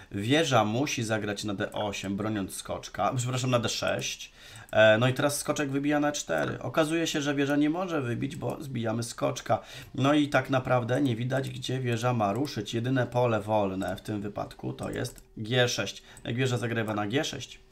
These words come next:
gramy H pięć. A jeżeli bicie na G cztery, no to wtrącenie najpierw. Uciekamy skoczkiem od ataku. Król D siedem i zbijamy figurę. Jest pozamiatane.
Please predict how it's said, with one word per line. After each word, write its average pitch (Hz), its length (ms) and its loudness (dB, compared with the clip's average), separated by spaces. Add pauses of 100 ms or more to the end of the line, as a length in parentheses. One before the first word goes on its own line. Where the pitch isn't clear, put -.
(440)
gramy 170 320 2
H 123 220 0
pięć. - 440 -12
A 160 160 6
jeżeli 147 480 2
bicie 104 280 -4
na 101 100 -2
G 127 120 -4
cztery, 185 480 2 (400)
no 170 260 8
to 120 260 4
wtrącenie 135 760 4
najpierw. 113 420 2
Uciekamy 120 400 0
skoczkiem 110 440 -2
od 104 120 -2
ataku. 101 580 -2
Król 147 380 -2
D 104 120 -2
siedem 120 460 0
i 180 120 -6
zbijamy 104 640 0 (840)
figurę. 127 680 4 (220)
Jest - 320 -2
pozamiatane. 113 680 2